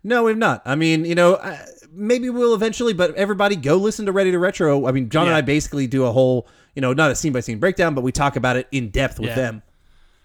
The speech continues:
Speaker 2: Uh, the, the scene with the, the frozen homeless guy,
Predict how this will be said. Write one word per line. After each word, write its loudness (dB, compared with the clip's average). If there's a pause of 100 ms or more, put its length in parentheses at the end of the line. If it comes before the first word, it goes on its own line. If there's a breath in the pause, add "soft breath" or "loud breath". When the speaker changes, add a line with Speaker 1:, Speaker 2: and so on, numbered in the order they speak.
(160)
Speaker 2:
Uh, -2
the, -4
the -6
scene -2
with -4
the, -8 (160)
the -8
frozen -2
homeless -4
guy, -2